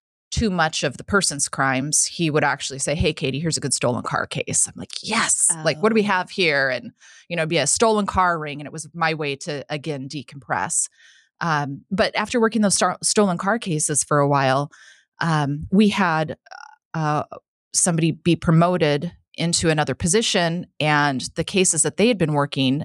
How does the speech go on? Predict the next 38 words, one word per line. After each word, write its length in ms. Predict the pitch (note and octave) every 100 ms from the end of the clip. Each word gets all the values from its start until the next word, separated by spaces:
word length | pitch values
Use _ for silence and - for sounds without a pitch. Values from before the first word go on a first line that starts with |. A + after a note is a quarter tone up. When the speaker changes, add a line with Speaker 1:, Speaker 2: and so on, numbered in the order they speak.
| -
Speaker 1:
as 120 | D3+
a 60 |
detective 520 | C#3+ - D3+ C3+ D#3 D3+
were 100 | C#3
the 80 |
child 320 | D3 D#3+ C#3+ C#3+
sex 240 | G3 -
abuse 240 | C#3+ A2+
cases. 540 | - - - - - - - - - -
And 200 | - E3+
nobody 400 | D#3+ D#3+ C#3+ C#3
wanted 360 | B2 B2 G2+ -
those. 280 | A#2+ F#2 -
And 100 | D3
so 100 | D3+
I'm 160 | C#3+
certain 540 | D#3 - F#3+ G3 G#3+ A3
Speaker 2:
Mm. 20 |
Speaker 1:
that 240 | F3+ B2+ - _ _
somewhere 220 | G#3 F#3 F3+
behind 300 | E3 D3+ E3
closed 300 | G#3 G#3 -
doors, 460 | D#3+ D3 C#3 D#3+
there 120 | - C#3+
was 120 | C#3+
a 60 | C#3+
rock, 300 | D3+ E3 -
paper, 260 | F#3+ F3+
scissors, 680 | E3 E3 E3 G3+ G3+ G#3+ - - - - - _ -
and, 400 | F3 E3 D#3+ D#3+
uh, 320 | B2+ B2 A#2+ A#2+ F3 -
you 120 | E3
know, 120 | D3+
trying 320 | D3 D#3+ D#3
to 80 | D#3 E3+
ro-, 200 | E3+ F3
somebody 280 | - G3+ E3+
was 180 | C#3+